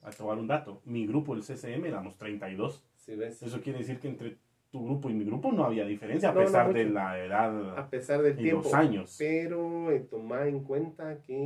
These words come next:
Speaker 2: eh, ese C C M era México, Centroamérica, Caribe.
Speaker 1: Ah, bueno, sí es cierto.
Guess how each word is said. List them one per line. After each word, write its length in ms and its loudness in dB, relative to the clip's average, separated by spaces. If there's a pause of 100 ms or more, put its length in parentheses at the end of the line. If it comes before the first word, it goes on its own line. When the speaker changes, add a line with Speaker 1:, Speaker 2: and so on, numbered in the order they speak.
(300)
Speaker 2:
eh, 800 -8
ese 260 -6
C 160 0
C 240 -4
M 180 0
era 180 -4
México, 460 -6
Centroamérica, 680 -6
Caribe. 160 2
Speaker 1:
Ah, 40 12
bueno, 220 12
sí 100 8
es 80 6
cierto. 340 2